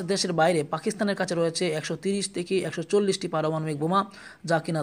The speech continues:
দক্ষিণ এশিয়ার মধ্যে সবচেয়ে বেশি। ভারতের কাছে রয়েছে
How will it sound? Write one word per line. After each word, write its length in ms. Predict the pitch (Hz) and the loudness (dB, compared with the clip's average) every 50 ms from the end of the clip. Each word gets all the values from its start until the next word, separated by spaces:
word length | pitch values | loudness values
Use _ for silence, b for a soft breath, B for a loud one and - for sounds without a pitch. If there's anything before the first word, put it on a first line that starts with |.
| 143 175 | 2 0
দক্ষিণ 240 | 208 208 - 220 196 180 | 0 0 0 -2 -2 0
এশিয়ার 280 | 160 - 175 160 156 156 | -2 -2 -2 -2 -2 -2
মধ্যে 180 | 151 147 151 156 | -2 -2 -2 -2
সবচেয়ে 420 | - 208 180 180 - - 170 151 131 | 0 0 0 -2 0 -2 -2 0 0
বেশি। 180 | 131 127 - - - - - B B B B B B B B B | -2 -4 -4 -8 -10 -16 -20 B B B B B B B B B
ভারতের 420 | - 143 - 180 220 240 233 254 233 247 | -4 2 4 6 6 6 6 4 4 4
কাছে 140 | 226 226 220 | 4 4 4
রয়েছে 300 | 202 208 208 190 - | 4 4 4 4 6